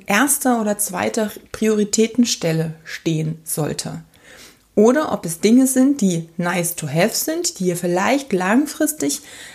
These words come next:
ein wenig mehr Sichtbarkeit, Reichweite und indirekt dann auch vielleicht Kunden bringen, äh, und dementsprechend du das einfach nach hinten stellen kannst. Das ist genauso wie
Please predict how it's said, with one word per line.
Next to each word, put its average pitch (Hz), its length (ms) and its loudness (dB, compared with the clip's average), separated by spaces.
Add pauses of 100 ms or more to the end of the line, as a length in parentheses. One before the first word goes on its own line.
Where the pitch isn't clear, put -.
(100)
ein 190 200 2
wenig 180 360 0 (320)
mehr 233 640 4 (640)
Sichtbarkeit, 202 920 0
Reichweite 190 920 0
und 175 220 -4
indirekt 226 640 2
dann 190 160 -4
auch 185 220 -4
vielleicht 180 380 -4
Kunden 220 420 4
bringen, 202 480 2 (600)
äh, 185 200 -4 (140)
und 220 360 0
dementsprechend 208 960 0
du 190 200 -2 (220)
das 226 360 -2
einfach 202 340 -4
nach 196 160 0
hinten 220 360 4
stellen 165 420 -8
kannst. - 480 -16 (800)
Das - 120 -10
ist - 80 -6
genauso 220 500 2
wie 214 280 0